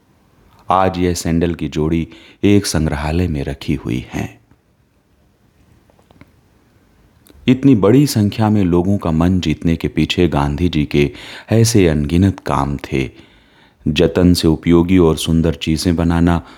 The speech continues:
उन्हें दूसरों को भेंट करना, इसकी वजह से बड़े से बड़ा आदमी उनके सामने झुक जाता था।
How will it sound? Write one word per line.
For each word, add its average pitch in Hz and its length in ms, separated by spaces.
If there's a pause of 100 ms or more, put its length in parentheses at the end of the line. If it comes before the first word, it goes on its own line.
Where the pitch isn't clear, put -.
(380)
उन्हें 117 280
दूसरों 98 380
को 82 160
भेंट 87 380
करना, 80 480 (540)
इसकी 113 260
वजह 82 320
से 95 200
बड़े 85 300
से 113 140
बड़ा 71 220
आदमी 71 440 (380)
उनके 113 320
सामने 71 440
झुक 85 380
जाता 67 340
था। - 460